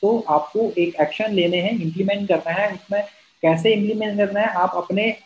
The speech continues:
अ, resources को देखिए, अपने माहौल को देखिए, जिस तरीके से जो चीज़ जहाँ तक, जिस हद तक implement की जा सकती है, उस हद तक पहुँचिए और, अ, आपको result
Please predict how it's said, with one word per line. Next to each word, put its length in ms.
अ, 100
resources 480
को 120
देखिए, 340
अपने 280
माहौल 360
को 140
देखिए, 280
जिस 260
तरीके 260
से 160
जो 220
चीज़ 220
जहाँ 400
तक, 100
जिस 140
हद 280
तक 160
implement 440
की 120
जा 120
सकती 260
है, 60
उस 240
हद 80
तक 180
पहुँचिए 520
और, 280
अ, 240
आपको 300
result 360